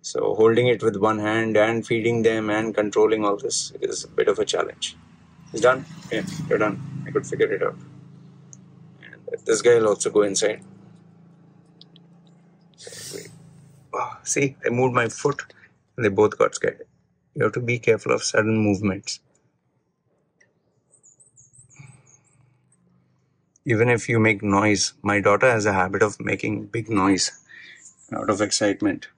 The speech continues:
They get very, very scared. So yeah, that's what I can suggest for sugar gliders. Um, you know, develop their trust, feed them on time. My feeding time is morning and evening.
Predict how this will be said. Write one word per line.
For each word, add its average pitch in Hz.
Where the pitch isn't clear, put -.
They 110
get 104
very, 104
very 98
scared. 98
So 151
yeah, 156
that's 147
what 165
I 160
can 147
suggest 131
for 131
sugar 120
gliders. 110
Um, 110
you -
know, -
develop 113
their 120
trust, 98
feed 107
them 113
on 107
time. 101
My 107
feeding 113
time 110
is 101
morning 104
and 101
evening. 110